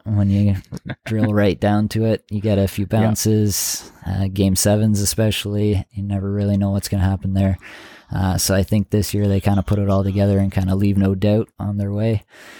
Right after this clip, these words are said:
Speaker 1: to the finals. And then Florida, like, I look up and down that lineup. If they get the goaltending, uh, then I don't see what the, the weakness is. Even their D-core, it's a little unheralded beyond Ekblad, but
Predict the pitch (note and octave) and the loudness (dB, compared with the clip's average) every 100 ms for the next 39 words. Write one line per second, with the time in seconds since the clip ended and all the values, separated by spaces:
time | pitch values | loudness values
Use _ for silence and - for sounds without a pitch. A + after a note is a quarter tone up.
0 | - - _ - G2 F2 G#2 G#2+ A2+ A2 | -20 -20 _ -2 0 0 2 2 2 0
1 | - - G#2+ A2+ A2 G#2+ - - A#2 A2+ | -2 -2 0 2 2 0 -6 -6 0 2
2 | A2+ G#2+ G#2 G2+ A2+ A2+ A#2 A2 - G#2 | 2 2 2 2 2 0 0 0 0 2
3 | G#2+ G#2+ G2 F2+ G2+ G2+ F#2+ G#2+ - G#2+ | 2 4 2 2 2 2 0 -2 0 0
4 | G#2+ - G2 G2+ G#2 G#2+ G#2 G#2 G2+ F#2+ | 0 -2 0 0 0 0 2 2 2 0
5 | - - G2 F#2+ G2 F#2+ A2 - A#3+ - | -4 -8 -2 0 0 0 -2 -6 -12 -4
6 | F2+ F2+ F2+ E2 - F#2+ F#2 F#2 G2+ G2+ | 0 2 0 -2 -2 0 0 -2 0 0
7 | - G2+ G2 - G2+ F#2+ G2 F#2 - _ | 0 0 -2 -2 0 2 2 -2 -6 _
8 | F#2+ F#2+ G2 - G2+ - G2 F#2+ - - | -4 0 0 0 0 0 0 0 -2 -6
9 | - G2+ G#2 G#2+ G#2+ G2+ G2+ G2+ - G#2 | -8 -6 -2 2 2 2 2 0 0 0
10 | F#2+ G2 - - G#2+ G#2 F2 G2 F#2+ G#2 | 2 0 -2 -4 0 0 2 2 2 2
11 | G#2+ A2 A2 G#2 G#2+ G#2 G2+ - - G#2+ | 2 2 0 2 2 2 0 0 0 0
12 | G#2 G2 F2+ | 2 0 0